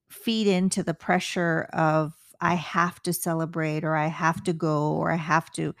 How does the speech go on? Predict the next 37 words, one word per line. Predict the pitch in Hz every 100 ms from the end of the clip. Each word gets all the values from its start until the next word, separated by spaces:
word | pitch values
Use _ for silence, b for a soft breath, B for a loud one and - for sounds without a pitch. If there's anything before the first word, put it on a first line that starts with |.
| B B -
Now, | 185 175
if | 170 170
you | 170 165
want | 156 160 220 277 - -
to | 170 165
and | 160
you're | 160 156
gonna | 170 165
force | - 208 214 -
yourself | 202 - 170 -
to | 165
do | 165 165
it | 160 160 156
because | 160 - 165 151
you | 165
wanna | 165 160 156
do | 151
exposure, | - - 226 220 208 190
then | 170 156 151 156 _ _ _ _ -
that | 180 180
is | - 170 156 -
amazing. | 170 170 160 151 147 - 85 170 b b b b -
I | 208
always | 214 214 214
tell | 202 190
people, | 190 175 180
"Do | 147 202 220
what | 226 202 190 190 185
is | 175 -
right | 170 160 160
for | - 160
you. | 156 170 - - - _ 170
Do | 190
what | 233 240 -
you | 185 220
wanna | 175 147 143
do." | 151 - 165